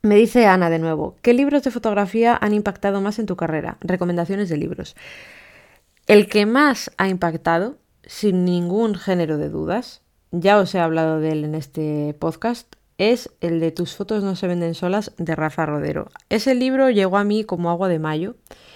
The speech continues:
y, y hoy en día soy la fan número uno de Rafa.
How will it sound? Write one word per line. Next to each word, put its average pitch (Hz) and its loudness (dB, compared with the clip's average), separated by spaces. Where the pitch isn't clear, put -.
y, 208 4
y 202 4
hoy 233 8
en 233 4
día 240 4
soy 214 -2
la 180 2
fan 208 0
número 190 0
uno 196 -2
de 160 -2
Rafa. - -8